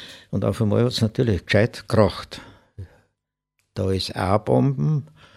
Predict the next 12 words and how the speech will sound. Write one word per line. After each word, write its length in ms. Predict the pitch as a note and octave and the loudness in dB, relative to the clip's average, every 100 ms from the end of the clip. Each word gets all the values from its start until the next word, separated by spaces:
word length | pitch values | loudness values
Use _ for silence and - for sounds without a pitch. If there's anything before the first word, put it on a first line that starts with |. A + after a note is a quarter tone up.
| - _ | -20 _
auf 460 | - G#2 G2+ - - | -2 0 0 -4 -10
zwei 1080 | - - F#2+ G2+ G2+ G#2+ G#2 G2 F2+ E2 D#2 - _ _ | -4 -2 0 2 4 4 4 2 2 -4 -8 -16 _ _
Bloch, 580 | G2 G2 A2+ D3+ - - - _ _ _ - | 4 4 4 2 -4 -12 -18 _ _ _ -8
die 80 | G2+ | -8
fertig 560 | - G2+ G#2+ - B2+ A#2 | 0 0 0 -4 -4 0
waren 200 | A#2 G#2 | 2 2
zu 200 | G#2 G#2 | 0 0
ab. 120 | G2 | 0
Man 140 | A#2 G2+ | 2 6
musste 380 | B2+ - - | 6 6 2
ja 360 | A#2 G2 G#2 D3 - - - - - - - _ _ _ _ _ | 2 2 2 -2 -6 -20 -20 -20 -20 -20 -20 _ _ _ _ _
verschiedene 880 | - - - C3 B2+ A#2 A2 G#2 | -6 0 2 4 4 4 4 2